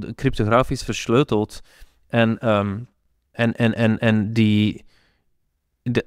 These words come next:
de, eh, de overheid geeft geen toegang tot die individuele versleuteling. En, en de, waarom weet ik dat? Omdat als individu kan je uit het niets een nieuwe wallet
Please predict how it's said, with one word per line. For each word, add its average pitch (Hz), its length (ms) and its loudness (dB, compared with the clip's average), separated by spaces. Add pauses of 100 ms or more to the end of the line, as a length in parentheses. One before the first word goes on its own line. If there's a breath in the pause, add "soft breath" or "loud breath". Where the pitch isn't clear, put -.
(100)
de, 123 120 -2
eh, 127 720 -4
de - 120 -2
overheid 147 420 6
geeft 131 260 -2
geen 117 320 -2
toegang 175 400 4
tot 120 160 0
die 117 120 2
individuele 113 460 2
versleuteling. 139 540 2
En, 113 220 2
en 117 200 0
de, 110 140 -2
waarom 117 340 4
weet 127 200 4
ik 190 120 -2
dat? 196 180 8
Omdat 127 400 2 (500 soft breath)
als 123 180 2
individu 131 680 6
kan 165 240 6
je 151 260 6 (420)
uit 135 220 4
het 123 140 0
niets - 600 2 (280)
een 131 360 4 (140)
nieuwe 147 300 6
wallet 139 640 4